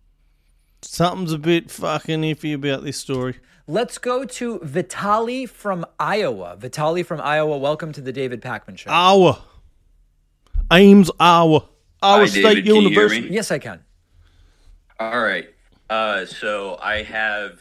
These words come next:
Speaker 3: uh, you might have gotten this question before, but, um, I am sort of
Speaker 1: See the way that the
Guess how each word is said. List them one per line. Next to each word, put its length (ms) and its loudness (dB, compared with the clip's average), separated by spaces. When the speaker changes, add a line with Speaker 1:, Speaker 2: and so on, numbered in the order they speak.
Speaker 3:
uh, 440 -8
you 120 -12
might 200 -4
have 140 -8
gotten 340 -4
this 160 -10
question 520 -8
before, 640 -8
but, 320 -6
um, 540 -6
I 220 -2
am 840 -6
sort 340 -6
of 60 -4
Speaker 1:
See 260 -4
the 140 -2
way 300 0
that 240 -8
the 120 -8